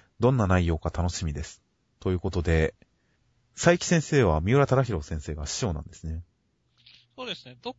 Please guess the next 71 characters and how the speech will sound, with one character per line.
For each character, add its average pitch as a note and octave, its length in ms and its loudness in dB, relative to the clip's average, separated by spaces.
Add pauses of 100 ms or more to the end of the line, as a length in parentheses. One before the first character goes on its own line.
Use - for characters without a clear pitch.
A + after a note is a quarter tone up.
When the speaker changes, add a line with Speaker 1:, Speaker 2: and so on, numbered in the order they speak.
Speaker 2:
か B3 120 -6
で D#3+ 120 -6
も G2 220 -20
な B2+ 120 -10
ん A#2 40 -16
か F2 280 -16 (140)
ね、 C3 340 -8
書 D#3+ 80 -4
い C3+ 60 -8
て - 80 -14
ま F2 100 -16
し - 100 -20
た F#2 60 -18
ね、 A2 80 -12
そ G#2 120 -12
う - 40 -6
い - 20 -10
う - 20 -10
こ F#2 120 -12
と - 100 -14
は。 E2+ 140 -14 (640)
Speaker 1:
そ - 180 0
う F#3 40 2
考 F3+ 120 2 (100)
え D3+ 40 8
る G2+ 80 4
と、 E2 300 0 (380)
今 F3+ 200 2
週 F#3 260 2
の E3 160 4
ジ C#3+ 100 2
ャ D#3 60 6
ン D3 80 0
プ G2+ 140 -2
は D#2 220 2
こ E2+ 480 -2
う、 - 220 -20
師 - 180 -10
弟 D#3+ 80 2
関 D3 200 0
係 E2 180 -2
が D2 220 -2
す - 140 -8
ご G#2+ 80 0
い F2+ 40 -6
張 G2 120 -2
り G2+ 80 -6
巡 G#2+ 160 -2
ら G#2 80 -4
さ G#2 100 -4
れ E2 80 -2
て - 80 -18
ま D2+ 80 -16
す - 100 -20
ね。 D#2 180 -8 (280)
Speaker 2:
う B2 40 -18
ん。 G2+ 100 -18 (520)
Speaker 1:
え G#2+ 580 0
ー、 - 20 -6
ゲ C3+ 180 4
イ B2+ 40 4
ザ G#2+ 120 2
ー - 20 4
の E2 80 -2
三 F#2+ 120 0
浦 A2 120 2
忠 G#2 180 0
宏 F2+ 200 -6
先 F2+ 160 -4
生 F#2+ 280 -4
と、 C#3+ 360 4